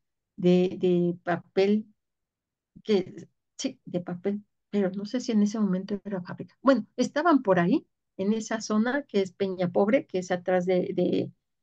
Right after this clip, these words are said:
de la zona de Cuicuilco, y este, y entonces describen una marcha que va, este, descendiendo por las faldas del cerro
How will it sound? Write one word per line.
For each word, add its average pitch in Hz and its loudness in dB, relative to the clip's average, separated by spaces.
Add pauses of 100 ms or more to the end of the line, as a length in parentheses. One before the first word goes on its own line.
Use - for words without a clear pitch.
(220)
de 202 8
la 190 4
zona 226 -4
de 226 -2
Cuicuilco, 294 2 (680)
y 226 2
este, 196 4
y 247 -2
entonces 262 -2
describen 240 -2
una 240 -2
marcha 262 2
que 185 -2
va, 190 0
este, 196 -2
descendiendo 233 0
por 180 0
las 175 0
faldas 196 0
del 226 -4
cerro 269 0